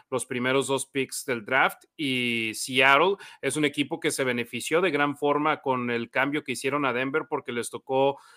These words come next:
pick top diez del draft y aparte siguen en la postemporada. Entonces, eh, son un equipo que, si bien Geno Smith no creo que sea la solución a largo plazo, por lo menos es un jugador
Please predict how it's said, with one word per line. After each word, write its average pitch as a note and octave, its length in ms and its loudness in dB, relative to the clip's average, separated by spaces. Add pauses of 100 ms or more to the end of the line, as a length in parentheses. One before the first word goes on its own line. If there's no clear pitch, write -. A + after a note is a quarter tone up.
(180)
pick E3 240 -2
top D3+ 260 2
diez C#3 360 2
del C#3 180 2
draft C3 400 4
y D3+ 80 -4
aparte C#3 520 2
siguen D#3+ 380 4
en C#3 100 4
la B2 120 4
postemporada. C#3+ 640 4
Entonces, C#3+ 640 2 (260)
eh, C3 300 2
son C#3+ 200 0
un D3+ 100 0
equipo D3+ 440 -2
que, A#2+ 540 2 (240)
si C3 220 -4
bien D3+ 340 4
Geno E3+ 320 4
Smith D#3 520 2
no C3+ 280 0
creo D3+ 300 8
que C3+ 100 -4
sea D3 160 2
la D3 120 2
solución B2+ 380 -4
a C#3+ 60 2
largo C#3+ 340 2
plazo, C#3+ 360 2
por G#3 160 2
lo D3 100 4
menos C#3+ 320 0
es D3 80 -6
un D#3 80 -6
jugador C#3 540 4